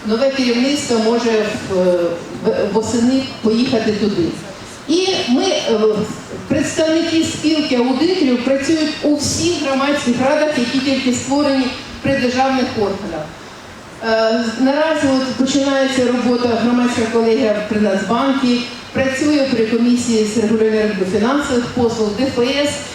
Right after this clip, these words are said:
в регіонах, майже у всіх регіонах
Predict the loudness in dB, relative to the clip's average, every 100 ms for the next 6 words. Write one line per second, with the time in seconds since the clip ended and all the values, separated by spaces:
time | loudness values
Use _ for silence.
0 | -14 -8 -2 0 2 2 2 2 2 2
1 | 0 -2 -4 -10 -14 -16 -18 -18 -4 0
2 | 2 2 0 0 0 -2 0 0 0 0
3 | 2 2 0 0